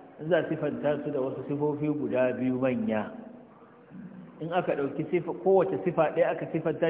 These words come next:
shi da ita, ya zama kamar abu guda ɗaya mai cin gashin kansa. Idan aka ƙara wata sifar, ya zama kamar abu biyu. Duk da cewa abu ɗaya ne asalinsa, amma kowace sifa da aka dangana masa sai ta mai da shi wani abu ko mai cin gashin kansa.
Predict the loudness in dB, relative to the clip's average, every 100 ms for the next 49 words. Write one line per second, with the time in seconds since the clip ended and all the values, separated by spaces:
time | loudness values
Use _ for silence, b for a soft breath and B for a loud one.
0 | 0 -4 -2 -2 0 0 -2 -2 -2 -4
1 | -2 -2 0 -2 -2 -4 -6 -8 -8 -10
2 | -10 -10 -12 -14 -18 -18 -18 -18 -18 -20
3 | -20 -20 -20 -20 -20 -20 -20 -20 -20 -20
4 | -20 -20 -12 2 4 4 2 -2 2 4
5 | 4 2 -2 -4 -2 2 2 2 0 2
6 | 4 4 4 2 -2 -4 -4 -8 -12 -14
7 | -14 -16 -16 -18 -18 -8 -4 -4 2 2
8 | 2 0 2 2 2 -2 -2 -2 -2 -4
9 | -4 -4 -2 2 4 4 2 -2 -2 2
10 | 0 0 -2 0 0 0 -2 -2 -4 -4
11 | -4 -4 -4 -4 -4 -4 -4 -6 -6 -6
12 | -6 -4 -6 -6 -6 -8 -8